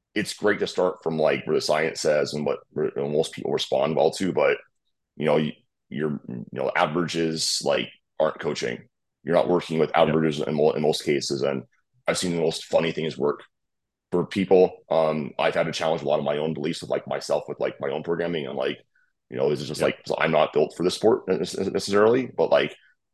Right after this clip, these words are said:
Speaker 1: I, I think that comes down to, like, I think a really good,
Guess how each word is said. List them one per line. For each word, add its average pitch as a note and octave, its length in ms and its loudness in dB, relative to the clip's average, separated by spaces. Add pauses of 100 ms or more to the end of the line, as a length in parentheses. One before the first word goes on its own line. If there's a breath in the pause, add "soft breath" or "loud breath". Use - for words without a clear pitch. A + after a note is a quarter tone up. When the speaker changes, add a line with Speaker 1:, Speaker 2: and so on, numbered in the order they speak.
(120)
Speaker 1:
I, F2+ 140 4
I F#2 80 6
think G2+ 260 -6
that F2 220 2
comes E2+ 200 -4
down D2+ 320 -2
to, D2 180 -6
like, B1+ 300 -2 (720)
I F#2+ 40 0
think A#2 160 0
a G2+ 80 2
really G2+ 340 4 (120)
good, - 240 -2